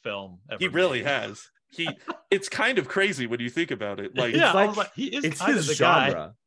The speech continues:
Speaker 3: Yeah,
Speaker 2: Keanu
Speaker 3: it's his
Speaker 2: Reeves
Speaker 3: genre.
Speaker 2: is the, like,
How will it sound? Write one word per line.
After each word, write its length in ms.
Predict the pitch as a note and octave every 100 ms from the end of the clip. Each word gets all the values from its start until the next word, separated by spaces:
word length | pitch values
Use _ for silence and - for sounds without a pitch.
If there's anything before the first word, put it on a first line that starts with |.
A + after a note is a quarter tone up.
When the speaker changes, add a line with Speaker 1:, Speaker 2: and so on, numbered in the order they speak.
| _
Speaker 3:
Yeah, 140 | G#3+ C#3+
Speaker 2:
Keanu 60 | A3+
Speaker 3:
it's 80 | C4+
his 60 | G3
Speaker 2:
Reeves 260 | G3 G#3
Speaker 3:
genre. 180 | - B2 F#3+
Speaker 2:
is 280 | G3+ D#3 B2 B2
the, 640 | C3 D#3+ F#3 F3+ E3+ D#3 C#3+
like, 400 | C#3+ D3 B2 B2